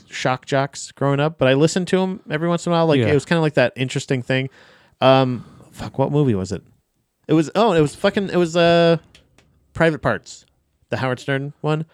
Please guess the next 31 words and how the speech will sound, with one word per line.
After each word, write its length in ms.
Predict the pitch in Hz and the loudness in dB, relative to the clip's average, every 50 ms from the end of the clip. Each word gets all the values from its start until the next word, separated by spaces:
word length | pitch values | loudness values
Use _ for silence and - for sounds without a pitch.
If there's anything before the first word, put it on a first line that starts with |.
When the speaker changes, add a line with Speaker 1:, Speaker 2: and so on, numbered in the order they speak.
| _ - | _ -4
Speaker 2:
Yeah. 220 | 120 107 101 104 - _ _ _ _ _ _ - | -2 -2 -2 -4 -8 _ _ _ _ _ _ -2
Speaker 1:
It 80 | 135 139 | 0 0
was, 160 | 143 135 139 | 2 2 0
like, 100 | 143 131 | -2 -4
a 60 | 131 | -4
part, 280 | - - 143 135 135 - - | -4 0 0 0 0 0 0
I 80 | 143 | 0
don't 120 | 170 180 170 | 2 2 2
know 80 | 160 151 | 0 0
if 100 | 123 127 | 0 -2
this 160 | 147 131 - | -4 -4 -2
actually 380 | 123 120 120 - - 135 131 120 | -2 -2 -2 -2 -2 -2 -2 0
happened, 420 | 123 117 113 - 131 131 135 - _ _ _ - | 0 -2 -2 -2 -4 -6 -8 -12 _ _ _ -2
but 100 | 127 131 | 0 2
it 60 | 127 | 2
was 140 | 127 123 110 | 2 0 0
in 220 | 139 135 123 117 | -2 -2 -2 -2
the 80 | 110 113 | -4 -4
movie 640 | 117 117 123 123 117 110 127 120 120 120 123 - _ _ _ - | -2 0 0 2 2 2 0 0 0 -2 -6 -8 _ _ _ -12
about 280 | - - 113 113 - | -4 0 0 0 2
his, 340 | 127 120 110 110 - - _ _ _ | 0 -2 -4 -6 -12 -18 _ _ _
his 180 | - 123 110 110 | -8 -8 -6 -2
life. 400 | 120 123 127 131 - - - - _ _ _ _ _ - | 0 0 0 0 0 -4 -12 -20 _ _ _ _ _ -4
Speaker 2:
Yeah. 260 | 131 117 104 92 101 - | -2 -2 -2 -2 -4 -6
Speaker 1:
And 120 | - 117 117 | -6 -4 -2
they 80 | 117 | -2
said, 220 | 110 - 123 120 110 | -2 0 -2 0 0
like, 200 | 113 110 107 - | 0 0 0 0
"Oh, 260 | 123 127 123 120 - | 0 0 0 -2 -2
you 80 | - 127 | -2 -2
know, 240 | 123 110 107 104 104 | 0 0 0 0 -2